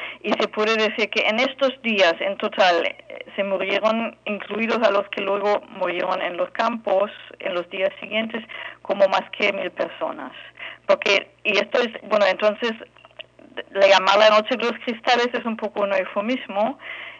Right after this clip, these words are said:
y también hay que saber que en esta noche se arrestaron treinta mil judíos masculinos entre quince y sesenta años, y se las deportó a tres campos de concentración, a Sachsenhausen, Buchenwald y Dachau,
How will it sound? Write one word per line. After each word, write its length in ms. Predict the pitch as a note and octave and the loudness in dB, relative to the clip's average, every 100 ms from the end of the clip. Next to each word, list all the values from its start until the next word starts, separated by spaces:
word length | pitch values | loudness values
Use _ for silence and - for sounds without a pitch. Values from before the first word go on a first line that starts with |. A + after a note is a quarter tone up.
| _ | _
y 120 | G#3 | -12
también 420 | G#3 G3+ G3+ G3+ A3 | -2 -2 4 2 4
hay 220 | - F#3+ G3 | 4 2 2
que 240 | A3+ G#3+ G#3+ | 2 2 2
saber 300 | A#3 A3 A#3+ | 2 2 2
que 380 | - G#3 G3 - - _ | -2 2 2 0 -14 _
en 220 | - F#3 F#3+ | -4 -2 -2
esta 240 | F3+ A3+ | 0 0
noche 480 | A3+ A#3+ - A3+ B3 B3 | 2 0 -2 -2 -2 2
se 80 | - | 2
arrestaron 720 | F3 F3+ - G#3 G3 A3 A3+ | 4 0 0 2 4 2 0
treinta 800 | - G3 G3+ G#3+ A3 G#3+ G3+ F#3+ - | 0 0 0 2 2 4 2 -2 -8
mil 500 | - A3 A3 G#3+ A3 A3+ - - - - _ _ - | -6 -2 0 -2 -2 -8 -16 -20 -20 -20 _ _ -6
judíos 360 | G3+ G3+ G3+ F#3+ | -4 0 2 2
masculinos 640 | G#3 G#3 - A3+ B3 A3 | 0 -2 -2 -4 2 2
entre 360 | F#3+ F#3+ G3 F#3+ _ - - | 2 0 -4 -6 _ -16 -10
quince 340 | G#3 G3 G#3 | -10 -4 -4
y 680 | - F#3+ F3+ F3+ F3 E3+ E3 - - - - - | -4 -8 -8 -8 -6 -8 -10 -14 -20 -20 -20 -14
sesenta 500 | F3+ - F#3+ G3 G#3 | -10 -2 0 2 0
años, 340 | B3 A#3 B3 B3 - - - - | 0 0 -2 -4 -12 -14 -16 -12
y 120 | G3 | -6
se 120 | - | 2
las 240 | F#3+ F#3 - | 4 4 2
deportó 480 | G3 G3+ F#3+ - | 0 2 0 0
a 300 | A3+ A3 - F#3 | 2 4 4 2
tres 240 | - G3 | 0 -4
campos 320 | - F#3+ G3 - | 0 -2 -2 -4
de 80 | F3+ | -4
concentración, 1000 | F#3+ F3+ F#3 F3 F3 - B3+ B3 A3+ | -4 -6 -8 -6 -8 -6 -2 0 0
a 140 | A3 - | -2 -2
Sachsenhausen, 720 | F3+ F3+ - F#3+ F3+ F3+ F#3 | -2 -4 -6 -2 -4 -4 -8
Buchenwald 480 | G3 G3 F#3+ F3+ F3+ | -8 -8 -4 -4 -4
y 80 | F#3 | 0
Dachau, 540 | G#3+ A#3 - G3+ A3 | 2 2 2 2 2